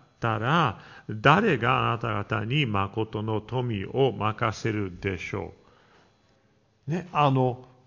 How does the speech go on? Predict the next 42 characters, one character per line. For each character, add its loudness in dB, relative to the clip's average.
一 2
見 4
ち 4
ょ 6
っ 4
と 4
話 2
が 6
違 4
う 2
の 2
か 2
な 4
っ -8
て 4
思 4
う 4
ん 2
だ 4
け 0
ど、 6
最 4
後 2
に 0
こ 0
の 6
不 -8
正 4
の 2
富 4
云 2
々 4
っ -8
て 2
言 4
っ 4
て 0
る 2
と -2
こ -4
ろ 2
で、 4